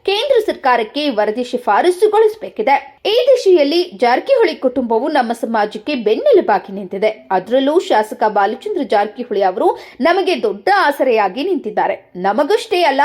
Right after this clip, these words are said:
ಎಲ್ಲಾ ಸಮಾಜಗಳಿಗೂ ಬಾಲಚಂದ್ರ ಜಾರಕಿಹೊಳಿ ಅವರು ಶಕ್ತಿಯಾಗಿದ್ದಾರೆ" ಎಂದು ಶ್ಲಾಘನೆ ವ್ಯಕ್ತಪಡಿಸಿದರು.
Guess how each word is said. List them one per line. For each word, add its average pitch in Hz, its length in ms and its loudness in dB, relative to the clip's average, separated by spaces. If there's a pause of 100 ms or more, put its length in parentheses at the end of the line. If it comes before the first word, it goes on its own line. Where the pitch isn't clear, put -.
(400)
ಎಲ್ಲಾ 311 280 2
ಸಮಾಜಗಳಿಗೂ 262 920 0
ಬಾಲಚಂದ್ರ 226 540 -2
ಜಾರಕಿಹೊಳಿ 202 720 0
ಅವರು 226 300 0
ಶಕ್ತಿಯಾಗಿದ್ದಾರೆ" 214 920 -2
ಎಂದು 214 180 -4
ಶ್ಲಾಘನೆ 415 480 -2
ವ್ಯಕ್ತಪಡಿಸಿದರು. - 800 -10